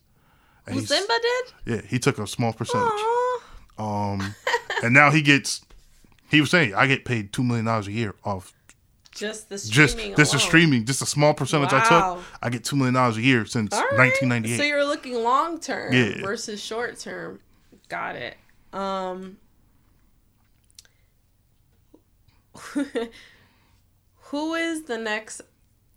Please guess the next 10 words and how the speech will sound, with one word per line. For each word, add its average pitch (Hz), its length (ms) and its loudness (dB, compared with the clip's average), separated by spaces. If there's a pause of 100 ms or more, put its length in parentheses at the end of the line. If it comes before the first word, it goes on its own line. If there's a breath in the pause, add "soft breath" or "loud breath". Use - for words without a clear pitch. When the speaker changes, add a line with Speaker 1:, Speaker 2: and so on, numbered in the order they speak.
(420)
Speaker 2:
upcoming 190 800 -8
big 170 320 -10
artist? - 680 -16
Like, - 240 -12
what 208 240 -4
do 277 60 -4
you 285 360 -4 (200)
feel 208 380 -6
like 175 520 -6 (800)
is 185 180 -10